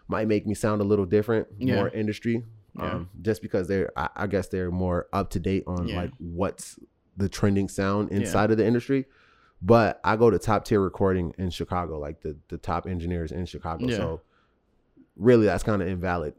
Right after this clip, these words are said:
Speaker 1: You know what I'm
Speaker 2: Yeah,
Speaker 1: saying?
Speaker 2: so you're not really, so you turning that down really didn't even make a difference to you.
Speaker 1: No. Yeah, and then, and then plus, like, like I said, it wasn't, you, there wasn't enough back and forth. You know,
Speaker 2: Yeah.
Speaker 1: there wasn't enough reciprocation. I'm not gonna pour into anything that's not pouring back.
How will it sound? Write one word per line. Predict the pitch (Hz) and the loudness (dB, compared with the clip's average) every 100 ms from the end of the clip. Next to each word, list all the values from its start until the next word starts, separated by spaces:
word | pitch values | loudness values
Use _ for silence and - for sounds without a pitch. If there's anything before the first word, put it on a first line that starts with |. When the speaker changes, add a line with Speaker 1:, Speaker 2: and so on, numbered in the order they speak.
| - | -8
Speaker 1:
You | 98 | -6
know | 87 | -4
what | |
I'm | 101 | 0
Speaker 2:
Yeah, | 131 | 0
Speaker 1:
saying? | 101 | 0
Speaker 2:
so | - 139 | -2 -2
you're | 135 | 0
not | 135 131 | 0 0
really, | 131 127 113 - _ _ 135 | 0 -2 -6 -12 _ _ -8
so | - 135 123 | -2 0 0
you | 143 | -2
turning | 147 151 143 | 0 0 0
that | 131 123 | -2 -2
down | 123 | -2
really | 123 120 | 0 -2
didn't | 120 120 | -2 -2
even | 117 110 113 | -2 -4 -6
make | 113 | -6
a | 110 | -6
difference | 117 113 104 - | -6 -6 -10 -6
to | |
you. | - | 0
Speaker 1:
No. | 127 - - - - - | 0 -2 -14 -20 -16 2
Yeah, | 147 | 6
and | 110 104 127 | 6 4 2
then, | 120 - | 2 0
and | 131 | 2
then | 131 | 2
plus, | 135 139 - | 4 2 4
like, | 110 95 - _ _ _ - | 2 2 -4 _ _ _ -4
like | 110 107 | 0 0
I | |
said, | 113 104 | 2 4
it | 107 | 6
wasn't, | 110 110 101 - _ _ _ _ | 4 4 2 -2 _ _ _ _
you, | 110 113 123 82 | -2 2 2 2
there | 117 123 | 4 6
wasn't | 117 113 | 6 4
enough | 107 104 98 - - - | 2 0 -2 -6 -14 -6
back | 101 95 | -4 -2
and | 87 | -4
forth. | - 101 82 | -2 -2 -2
You | - | -4
know, | 98 | -2
Speaker 2:
Yeah. | |
Speaker 1:
there | 95 | 0
wasn't | 110 101 107 | 0 0 0
enough | 101 98 - | 0 -2 -4
reciprocation. | - 95 101 - - 92 87 | -6 -4 -4 -6 -6 -4 -2
I'm | 101 | 0
not | 107 | 0
gonna | 95 | 0
pour | - - 98 | -4 -4 -4
into | 82 90 87 95 | -4 -8 -8 -6
anything | 101 98 90 | -4 -4 -4
that's | 85 80 | -4 -4
not | 87 - | -4 -4
pouring | 85 82 | -6 -4
back. | 80 57 | -6 -8